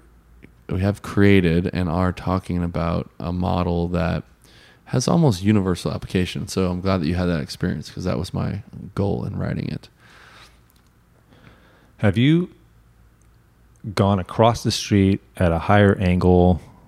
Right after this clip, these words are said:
Speaker 2: or in some little hiding spot and just watched Deuce?
Speaker 1: There's one spot, yeah, across the street. If you go to the, that weird,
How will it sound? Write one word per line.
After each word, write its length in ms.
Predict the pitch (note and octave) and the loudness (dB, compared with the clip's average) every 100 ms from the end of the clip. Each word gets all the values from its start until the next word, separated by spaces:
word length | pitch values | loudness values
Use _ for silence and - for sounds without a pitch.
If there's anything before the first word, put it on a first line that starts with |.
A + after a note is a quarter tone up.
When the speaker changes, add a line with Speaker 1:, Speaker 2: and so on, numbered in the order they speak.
| _ | _
Speaker 2:
or 220 | - E2 E2+ | -2 0 2
in 440 | F#2 F2 F2 E2+ - | 0 0 0 -2 -2
some 380 | - G2 F#2+ | 2 4 4
little 160 | F#2+ F2+ | 4 2
hiding 300 | - F2 F2 | 2 0 0
spot 340 | - D#2+ D2 - _ - | -2 -4 -4 -6 _ -6
and 120 | F#2 | -4
just 140 | D#2+ | -2
watched 360 | E2 D#2 F2 - | 0 0 0 -4
Deuce? 300 | G2 F#2+ - - _ _ _ _ _ - - _ _ _ - _ _ _ - _ _ _ _ _ _ - - - _ _ | -4 -4 -6 -18 _ _ _ _ _ -20 -20 _ _ _ -20 _ _ _ -20 _ _ _ _ _ _ -20 -20 -20 _ _
Speaker 1:
There's 280 | B2 C3 A#2+ | -2 0 2
one 200 | B2 D3 | 0 -2
spot, 440 | D3 - A2+ G#2+ - _ _ - | -4 -6 -6 -8 -12 _ _ -6
yeah, 220 | A2+ G2+ | -2 -2
across 360 | G2 A#2+ A2 - | -2 -2 -4 -6
the 60 | |
street. 420 | - - G2+ G2 - | -8 -2 0 0 -4
If 300 | - F#2+ F2+ | -8 -8 -8
you 200 | F#2+ F#2 | -6 -6
go 240 | F#2+ F#2 F#2 | -2 -2 -2
to 80 | F#2 | -4
the, 160 | F2+ - - | -8 -12 -12
that 180 | - G#2+ | -8 -6
weird, 400 | G2 F#2+ F#2 - | -4 -4 -6 -10